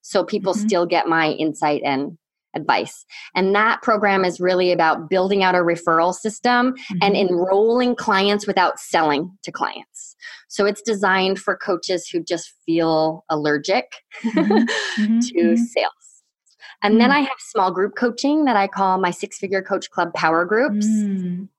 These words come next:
Speaker 1: So I work with groups of four, and we meet every other week for two hours where everyone gets thirty minutes with me in that small group environment.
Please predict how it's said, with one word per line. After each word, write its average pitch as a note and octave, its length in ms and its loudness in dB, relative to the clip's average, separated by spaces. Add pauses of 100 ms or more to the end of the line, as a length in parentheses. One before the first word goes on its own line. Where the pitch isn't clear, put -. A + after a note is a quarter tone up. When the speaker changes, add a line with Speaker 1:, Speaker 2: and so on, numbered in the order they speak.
(100)
Speaker 1:
So - 120 -2
I G#3+ 300 2
work G#3 400 -2
with G3+ 300 -4
groups F#3 300 -4
of F#3 100 -4
four, F#3 720 0 (380)
and G3 120 -6
we G3+ 120 -2
meet G#3 420 -4
every G3+ 260 0
other G3 200 0
week F#3+ 240 -4
for F#3+ 140 -4
two G3 320 -2
hours F#3 520 2
where F#3 100 2
everyone G3+ 340 2
gets F#3 160 -2 (180)
thirty G#3 380 2
minutes G3 560 0
with G3 280 -2
me G3 280 2
in E3+ 80 2
that D#3 180 0
small D#3+ 260 0
group D#3 220 -4
environment. D3+ 640 -2